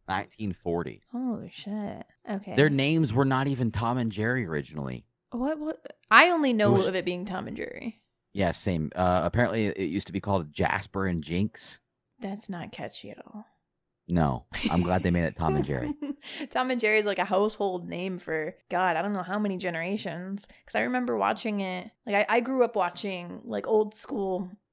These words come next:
Speaker 2: Boomerang, which Cartoon Network hosted Boomerang. It was, like, old, like, the Flintstones, the Jetsons, Magilla Gorilla, Yogi Bear, all of that. It's got all the old shows.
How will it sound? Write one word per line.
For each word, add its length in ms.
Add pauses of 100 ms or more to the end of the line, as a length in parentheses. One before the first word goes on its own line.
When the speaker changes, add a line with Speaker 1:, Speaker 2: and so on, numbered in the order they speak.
(420)
Speaker 2:
Boomerang, 640
which 240
Cartoon 320
Network 300
hosted 480 (100)
Boomerang. 540
It 80
was, 100
like, 180
old, 440 (240)
like, 140
the 40
Flintstones, 920
the 80
Jetsons, 1000
Magilla 360
Gorilla, 760 (180)
Yogi 380
Bear, 460
all 200
of 60
that. 220 (240)
It's 80
got 160
all 200
the 80
old 280
shows. 440